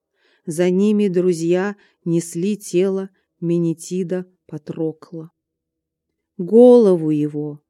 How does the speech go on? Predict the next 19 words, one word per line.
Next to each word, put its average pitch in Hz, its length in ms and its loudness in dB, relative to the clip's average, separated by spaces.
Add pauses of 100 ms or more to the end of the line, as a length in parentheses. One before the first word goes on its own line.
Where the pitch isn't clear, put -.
(320)
поддерживал 214 840 2
Ахиллес. 185 800 -4 (480)
Он 208 200 2
провожал 202 540 0
своего 185 520 0
друга 208 520 -2 (240)
в 185 60 -4
обитель 185 600 -2
Аида. 175 560 -6 (840)
Позади 185 540 0
шли 202 340 -4
пешие 202 540 0
дружины 185 720 -2 (260)
мирмидонян, 180 920 -2 (460)
сомкнув 180 680 -4
щиты 196 580 -8 (480)
и 190 120 2
ощетинясь 208 880 -2
копьями, 180 680 -4